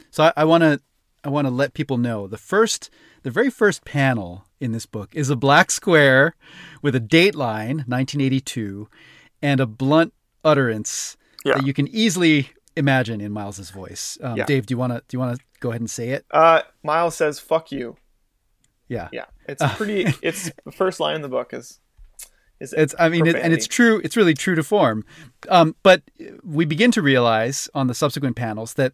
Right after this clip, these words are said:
Speaker 1: that Miles is in a doctor's office after a stroke, and he's, he's kind of taking in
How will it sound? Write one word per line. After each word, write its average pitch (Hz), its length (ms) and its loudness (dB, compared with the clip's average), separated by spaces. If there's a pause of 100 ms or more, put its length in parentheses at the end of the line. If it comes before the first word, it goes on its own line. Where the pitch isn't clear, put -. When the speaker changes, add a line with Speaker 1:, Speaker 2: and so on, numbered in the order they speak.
Speaker 1:
that 135 140 -6
Miles 135 320 0
is 139 100 -6
in 127 80 -4
a 117 80 -4
doctor's 113 400 -4
office 110 520 -10
after 131 340 -6
a 123 40 -6
stroke, - 560 -10 (920)
and 151 160 2
he's, 151 320 0
he's 151 160 -8
kind 151 220 2
of - 240 -4 (480)
taking 160 340 -2
in 131 460 0